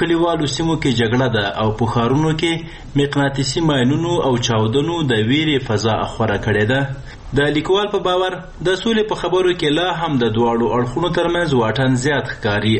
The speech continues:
او سخت به وي چې ژر دا فاصله راکمه سي. خو ورځپاڼه لیکي، تر اوسه پورې د سولې په خبرو کې شوي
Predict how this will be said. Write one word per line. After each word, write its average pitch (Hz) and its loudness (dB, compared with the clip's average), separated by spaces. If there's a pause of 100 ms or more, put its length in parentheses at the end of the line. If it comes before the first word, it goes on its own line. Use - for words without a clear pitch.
او 113 0
سخت 160 -4
به 160 2
وي 170 0
چې 165 -2
ژر 175 0
دا 185 2 (140)
فاصله 131 0
راکمه 104 -2
سي. 135 2 (400)
خو 120 0
ورځپاڼه 117 0
لیکي، 185 0 (380)
تر 202 2
اوسه 220 0
پورې 185 2 (100)
د 131 0
سولې 170 0
په 131 -4
خبرو 151 2
کې 123 0 (100)
شوي 156 2